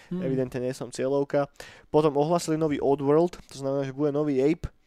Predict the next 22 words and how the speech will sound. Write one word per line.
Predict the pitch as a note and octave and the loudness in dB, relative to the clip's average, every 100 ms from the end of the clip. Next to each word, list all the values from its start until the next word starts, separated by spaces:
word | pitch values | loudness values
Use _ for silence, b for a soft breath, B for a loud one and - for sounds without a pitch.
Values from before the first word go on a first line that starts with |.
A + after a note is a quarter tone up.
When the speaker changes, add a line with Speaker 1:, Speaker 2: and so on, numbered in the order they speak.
| B B B B | B B B B
Speaker 2:
A | - C3 | -2 0
volá | C3+ C3+ | 2 0
sa | D3 | 0
to | - | -2
Oddworld | C3+ D3+ D#3 D#3 B2+ | -2 0 2 0 0
Soulstorm. | - D3 E3 F3 - F3+ F#3 F#3 F#3+ - | -4 0 0 -2 -2 0 0 -2 -8 -14
Vyzerá | E2 C#3 D3 D3+ C#3+ | -8 -4 0 2 2
to | C3 | 2
veľmi | C3+ E3 | 0 0
podobne | C#3+ C#3+ C#3 C3+ | 0 0 0 -2
ako | B2+ C3 | -2 -4
tie | - B2+ | -6 -6
klasický | - B2+ - - D3 | -2 -2 -4 -8 -2
Apes | A#2+ C#3 C3+ | 0 0 -2
Odyssey, | B2+ D3 - G3+ G3+ | -4 -4 -4 -6 -4
akurát | E3+ - C3+ B2 | -6 -2 -2 -2
samozrejme | B2+ B2+ C3 B2+ B2 - - - - | -4 -4 -2 -2 -4 -10 -20 -14 -8
high | C3 C#3+ C#3 | 2 4 4
fidelity, | D#3+ D3 C#3+ C3+ C3+ | 0 0 0 -2 -6
krásna | - C3+ C3 | -2 -2 -2
grafická | C#3 C3 C3+ C#3 C#3+ | -2 -2 -4 -6 -4
záležitosť. | B2+ C#3 D3+ E3 E3 D#3+ | 0 -2 -4 -6 -6 -6